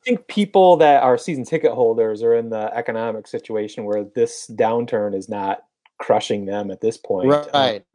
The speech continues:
Speaker 2: I mean,
Speaker 1: although
Speaker 2: most
Speaker 1: there
Speaker 2: of the,
Speaker 1: is
Speaker 2: like, so many businesses anyway.
Speaker 1: Right. There, I mean, there is potential for that for sure. And, you know, people, the, the key is people that bought single game tickets, if they're allowed to find,
Speaker 2: Yeah.
Speaker 1: they're finally now allowed to get refunds.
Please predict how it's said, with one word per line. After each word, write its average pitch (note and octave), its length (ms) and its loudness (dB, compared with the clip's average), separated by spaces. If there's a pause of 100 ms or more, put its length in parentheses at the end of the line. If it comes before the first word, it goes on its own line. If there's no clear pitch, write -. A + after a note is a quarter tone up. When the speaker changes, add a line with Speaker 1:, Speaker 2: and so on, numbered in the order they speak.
(380)
Speaker 2:
I C#3 60 -6
mean, D3 140 0
Speaker 1:
although A2 140 6
Speaker 2:
most A2 80 4
Speaker 1:
there A2+ 80 6
Speaker 2:
of A2+ 60 8
the, A#2 60 6
Speaker 1:
is B2+ 40 -2
Speaker 2:
like, B2+ 240 -8
so G3+ 180 -2
many F3+ 180 -4
businesses C3+ 600 -4
anyway. E2+ 460 -14 (440)
Speaker 1:
Right. G#2+ 420 0
There, A#2 180 2
I - 40 -12
mean, A2+ 140 0
there A2+ 140 4
is G#2+ 100 2
potential A#2 420 -2
for - 120 -6
that F#2+ 240 -6
for G2+ 80 -10
sure. G#2+ 420 2
And, B2 440 2
you B2 160 -4
know, G2+ 120 2
people, A2 500 0 (120)
the, C#3 140 4
the B2+ 180 -2
key G3 260 2
is A#2 120 4
people B2+ 280 2
that G#2 180 0
bought G#2+ 360 2 (120)
single D3 300 4
game F#2+ 260 -4
tickets, - 600 -6
if - 140 -10
they're A2 140 4
allowed G2 500 -2 (220)
to - 140 -20
find, A2+ 180 0
Speaker 2:
Yeah. B2+ 120 -4
Speaker 1:
they're G2+ 160 0
finally B2+ 340 2
now A#2+ 280 4
allowed A2 580 0
to G#2 400 -6 (120)
get G#2 220 -8
refunds. F#2+ 720 -12